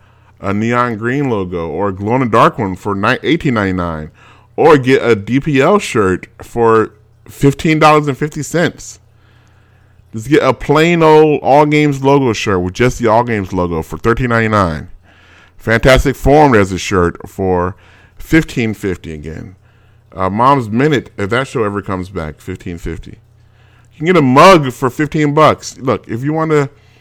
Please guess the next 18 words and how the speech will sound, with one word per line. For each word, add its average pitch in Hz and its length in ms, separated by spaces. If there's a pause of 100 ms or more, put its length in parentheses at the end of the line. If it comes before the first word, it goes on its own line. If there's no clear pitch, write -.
(120)
show - 180
your 139 200
love 135 320
for 113 160
All 123 240
Games, 82 580 (720)
you 113 120
can 113 500 (600)
by, 101 180
by 98 320
going 107 260
to 120 80
all 98 160
games 107 260
dot 101 120
com 104 260
slash 98 320
shop, 87 460